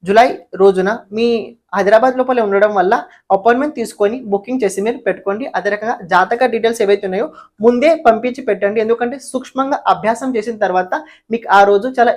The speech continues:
ఈజీగా ఎక్స్‌ప్లెయిన్ చేయడం జరుగుతుంది. శ్రీమాత్రే నమః.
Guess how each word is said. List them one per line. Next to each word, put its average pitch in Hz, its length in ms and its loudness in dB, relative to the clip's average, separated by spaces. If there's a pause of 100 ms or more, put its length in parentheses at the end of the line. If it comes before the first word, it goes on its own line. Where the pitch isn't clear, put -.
(120)
ఈజీగా 208 300 -2 (160)
ఎక్స్‌ప్లెయిన్ 208 340 -6
చేయడం 185 200 -4 (340)
జరుగుతుంది. 151 580 -4 (720)
శ్రీమాత్రే 190 680 -2
నమః. 139 180 -14